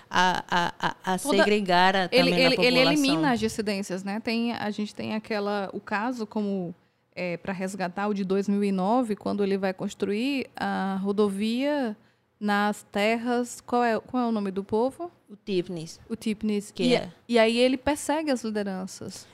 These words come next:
Speaker 1: Ele persegue as lideranças indígenas, é, da, daquela, aquela marcha por la vida que se teve, que foi justamente pelo reconhecimento das terras, é, criou-se uma lei que, e, que era, é, o reconhecimento de,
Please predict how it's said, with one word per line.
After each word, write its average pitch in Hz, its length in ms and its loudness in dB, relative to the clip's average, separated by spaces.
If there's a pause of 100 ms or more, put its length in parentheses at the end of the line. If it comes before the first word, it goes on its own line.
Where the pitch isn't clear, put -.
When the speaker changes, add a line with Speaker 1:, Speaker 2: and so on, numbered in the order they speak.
(140)
Speaker 1:
Ele 233 200 0
persegue 254 440 0
as 302 80 -2
lideranças 214 600 -2
indígenas, 180 760 -4 (380)
é, 185 400 2
da, 208 260 -2
daquela, 196 920 0 (100)
aquela 196 320 -2
marcha 190 420 2 (260)
por 190 120 -2
la 180 160 0
vida 185 340 -2
que 180 140 -6
se 180 160 -8
teve, 185 440 2
que 190 120 -2
foi 196 200 0
justamente 202 520 -2
pelo 185 180 -4
reconhecimento 180 760 -4
das 170 300 -4
terras, 190 440 2 (380)
é, 190 340 2 (120)
criou-se 233 520 0
uma 202 240 2
lei 190 380 2
que, - 220 -16 (180)
e, 190 260 0 (100)
que - 240 -2
era, 170 440 4
é, 170 300 2
o - 80 0
reconhecimento 185 1000 0
de, 170 480 2